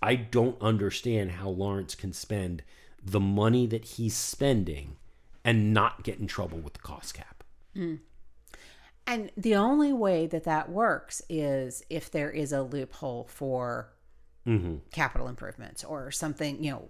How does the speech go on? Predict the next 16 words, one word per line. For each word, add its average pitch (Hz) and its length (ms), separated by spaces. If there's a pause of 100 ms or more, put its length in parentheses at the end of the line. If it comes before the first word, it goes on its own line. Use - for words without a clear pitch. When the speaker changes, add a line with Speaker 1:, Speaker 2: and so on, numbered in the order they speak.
(120)
Speaker 2:
facilities 139 720
and 127 100
things 127 220
like - 160
that. - 260 (500)
Um, 139 520 (180)
and 185 140
that's 185 180
the, 165 300
that's 175 220
the 208 100
question: 120 600
is 143 400 (120)
we 156 680
don't 143 340
have 135 500